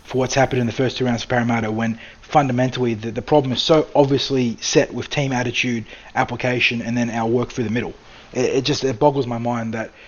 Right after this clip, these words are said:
and don't get me wrong, he hasn't played great football, but the opportunities haven't been there in attack for him, uh, in the large part, you know,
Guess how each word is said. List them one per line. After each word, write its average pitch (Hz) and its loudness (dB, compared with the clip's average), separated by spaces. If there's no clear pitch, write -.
and 160 -2
don't 214 6
get 156 6
me 131 2
wrong, 131 2
he 135 2
hasn't 110 0
played 120 -2
great 104 -2
football, 113 -4
but 110 -6
the 143 4
opportunities 131 2
haven't 113 0
been 117 2
there 113 0
in 107 -2
attack 123 2
for 107 -4
him, 104 -4
uh, 101 -2
in 117 0
the 104 0
large 117 0
part, 120 0
you 117 -8
know, 107 -4